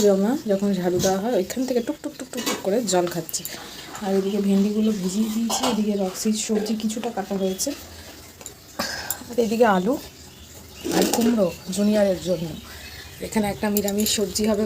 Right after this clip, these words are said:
বলে সবজি টবজি একটু সেদ্ধ করে নিচ্ছি। So, এখানে আছে আলু, পেঁপে, সয়াবিন, ক্যাপসিকাম,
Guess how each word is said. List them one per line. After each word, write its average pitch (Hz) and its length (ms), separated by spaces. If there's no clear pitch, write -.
বলে 220 160
সবজি 208 280
টবজি 208 280
একটু - 120
সেদ্ধ 208 200
করে 220 220
নিচ্ছি। 220 260
So, - 60
এখানে 208 260
আছে 196 120
আলু, 196 140
পেঁপে, 196 280
সয়াবিন, 190 380
ক্যাপসিকাম, 190 380